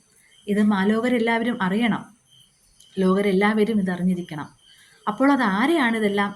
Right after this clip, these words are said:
ഏൽപ്പിക്കേണ്ടത്?" എന്ന് ചിന്തിച്ചിരിക്കുമ്പോഴാണ് രണ്ട് ശിഷ്യരെ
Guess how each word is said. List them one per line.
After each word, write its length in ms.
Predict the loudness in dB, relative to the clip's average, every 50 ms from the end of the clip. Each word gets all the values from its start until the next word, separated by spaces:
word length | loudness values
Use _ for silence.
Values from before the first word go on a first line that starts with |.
| -6
ഏൽപ്പിക്കേണ്ടത്?" 680 | -6 -6 -6 -6 -8 -10 -6 -2 0 0 0 0 -2 -4 -4 -4 -4
എന്ന് 160 | -4 -2 -2 -2
ചിന്തിച്ചിരിക്കുമ്പോഴാണ് 1040 | -2 -4 -4 -4 -4 -6 -6 -6 -6 -6 -6 -6 -4 -4 -4 -4 -4 -4 -6 -8 -10 -12 -14 _ _ _ _ _ _ _ _ _ _ _ _ -8 -4
രണ്ട് 240 | -2 0 0 -2
ശിഷ്യരെ 520 | -2 -2 -4 -4 -4 -4 -6 -4 -4 -4